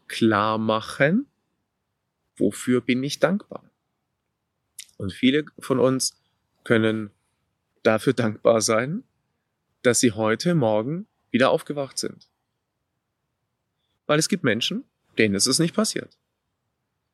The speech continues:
Und wenn du aus dieser Position kommst, dass du dafür schon dankbar sein kannst, dann kannst du für die ganzen anderen Sachen auch super dankbar sein. Ich bin dankbar, dass ich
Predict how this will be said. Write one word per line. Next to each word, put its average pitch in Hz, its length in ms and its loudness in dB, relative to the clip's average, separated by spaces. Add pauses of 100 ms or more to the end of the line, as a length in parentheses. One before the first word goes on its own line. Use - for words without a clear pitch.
(500)
Und 131 120 -2
wenn 160 120 0
du 170 120 2
aus - 220 -2
dieser 233 340 0
Position 214 580 0
kommst, - 580 -2 (840)
dass 120 160 2
du 131 100 0
dafür 180 400 0
schon 202 180 0
dankbar 165 340 -2
sein 123 260 -4
kannst, - 420 -12 (280)
dann 127 80 0
kannst 175 260 2
du 165 60 -2
für 151 120 -4
die 135 140 2
ganzen 208 340 0
anderen 180 420 0
Sachen 117 400 2 (600)
auch 175 220 2
super - 300 0
dankbar 98 420 0
sein. - 360 -12
Ich - 240 -6
bin 131 180 2
dankbar, 165 720 0 (540)
dass 120 260 2
ich - 460 -6